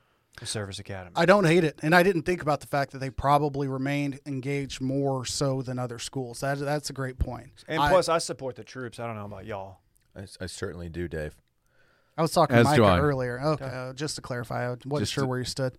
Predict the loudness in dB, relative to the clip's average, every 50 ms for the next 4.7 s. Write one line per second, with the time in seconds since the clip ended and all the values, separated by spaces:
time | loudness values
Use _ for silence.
0 | _ -4 -2 -2 -2 -2 -4 -8 -10 -4 4 6 8 10 10 8 6 4 0 0
1 | 0 0 -2 -6 -10 -8 -4 -4 -4 -4 -6 -14 -12 -4 0 0 0 0 0 -4
2 | -6 -6 -6 -6 4 6 8 10 10 10 10 8 6 8 8 8 8 8 6 8
3 | 8 8 8 8 6 6 4 4 4 6 4 4 4 2 -4 -2 2 2 4 6
4 | 6 6 6 4 4 4 4 6 6 8 8 8 8 8